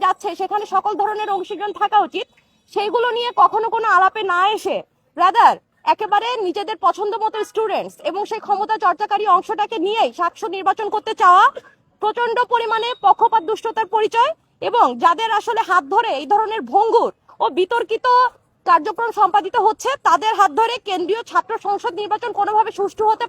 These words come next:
পারে বলে আমরা মনে করি না। এর পাশাপাশি আমরা কমিশনের কাছে তিন দফা যৌক্তিক দাবি উত্থাপন করেছিলাম সম্মেলন মারফত। দাবিগুলো ছিল একটা নির্দিষ্ট গোষ্ঠীকে উইনিং পার্টি এবং একজন সম্ভাব্য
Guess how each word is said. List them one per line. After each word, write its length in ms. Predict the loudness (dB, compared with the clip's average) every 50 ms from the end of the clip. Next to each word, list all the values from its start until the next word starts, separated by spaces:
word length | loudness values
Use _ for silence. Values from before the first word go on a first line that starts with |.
| 0
পারে 160 | 2 2 2 0 -2
বলে 120 | -2 0 0 0
আমরা 140 | 0 0 -2 0
মনে 120 | -2 -2 -2 -2
করি 140 | -4 -6 -6 -12
না। 40 | -14 _ _ _ _ _ _ _ _ _ _ _ _ _ _ _ _ _ _ _ _ _ _ _ _ _ _ _ -4 -4
এর 60 | -2 2 2
পাশাপাশি 420 | 2 4 4 2 2 2 0 0 0 0
আমরা 140 | 0 0 0 0 2
কমিশনের 420 | 2 0 0 -4 -4 -4 -4 -4
কাছে 140 | -4 -4 -4 -4 -4
তিন 100 | -4 0 2
দফা 160 | 2 2 2 2 0
যৌক্তিক 320 | 0 -4 -4 _ -8 -8 -2 2 4
দাবি 160 | 4 4 4 0
উত্থাপন 300 | -2 0 0 0 0 0 -2 -2
করেছিলাম 420 | -2 -2 -2 -4 -4 -2 -2 -2 -2 -2
সম্মেলন 360 | -2 -2 0 -2 -2 -4 -2 2
মারফত। 360 | 2 2 2 4 2 2 2 0 -6 -20 _ _ _ 0 2
দাবিগুলো 360 | 2 2 0 -2 -4 -4 -4 -4 -4 -2
ছিল 120 | -2 0 0 0 0
একটা 140 | 0 -2 -4 -4
নির্দিষ্ট 300 | -4 -4 -4 -4 -4 -4 -4 -4
গোষ্ঠীকে 340 | -4 -6 -6 -6 -6 -6 -4 -4 -4
উইনিং 200 | -4 -4 -4 -2 0
পার্টি 260 | 2 0 0 0 -2 -4 -4 -6 _ _ _ -8
এবং 120 | -4 -2 0 0 0
একজন 180 | -2 -4 -6 0 2
সম্ভাব্য 320 | 2 2 2 2 0 -2